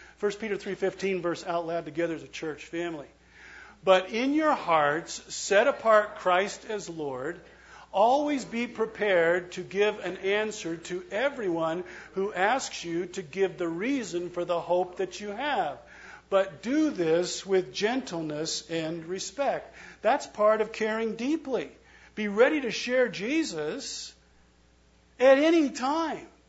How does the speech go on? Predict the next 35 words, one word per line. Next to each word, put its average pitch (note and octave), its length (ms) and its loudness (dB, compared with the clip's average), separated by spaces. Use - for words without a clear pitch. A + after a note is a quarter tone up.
but G3 180 -16
do B3 180 -8
it G3+ 60 -4
with D3+ 140 -10
gentleness C3+ 440 -14
and A#2+ 140 -20
respect. - 320 -20
Lord, G#3 240 -6
help D3 260 -12
us A#2+ 140 -16
do B2+ 120 -20
that. - 1400 -10
And G3 120 4
then B3 220 4
from G3 180 -2
what G3+ 180 0
Paul G#3 240 4
says F3 280 -4
here, F#3+ 240 -2
we E3 120 0
learn F3+ 480 0
that D#3+ 240 0
caring G3 320 2
deeply F3+ 360 -2
also F#3 360 0
means F3 260 0
that F3 120 -12
we D3+ 80 -6
love E3+ 280 -2
with E3 160 -8
the C3+ 80 -10
heart E3 420 -8
of D#3+ 80 -12
a D#3+ 60 -14
parent. C3+ 800 -18